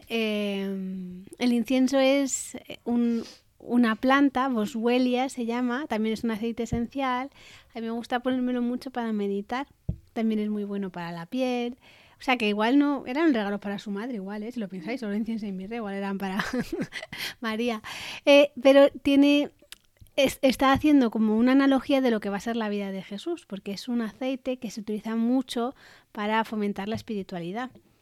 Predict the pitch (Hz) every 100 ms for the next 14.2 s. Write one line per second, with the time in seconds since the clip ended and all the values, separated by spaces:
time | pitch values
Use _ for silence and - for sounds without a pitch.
0 | _ _ _ _ 214 208 214 208 185 -
1 | _ _ _ _ _ _ _ - - 160
2 | 240 247 220 202 202 208 208 208 202 202
3 | 208 214 240 247 190 - _ _ _ _
4 | - 185 185 202 233 233 294 - _ _
5 | _ - 214 202 185 214 214 220 226 226
6 | 214 226 220 240 254 - _ _ _ _
7 | 262 - - 247 214 247 233 226 285 _
8 | _ _ _ _ - - _ - - 226
9 | - 214 208 208 226 233 - 247 - 208
10 | 214 - 226 226 294 277 220 214 214 226
11 | 240 233 220 240 269 240 240 240 240 240
12 | 226 226 226 220 240 - 240 220 202 220
13 | 202 196 190 190 208 220 - 185 214 196
14 | 190 -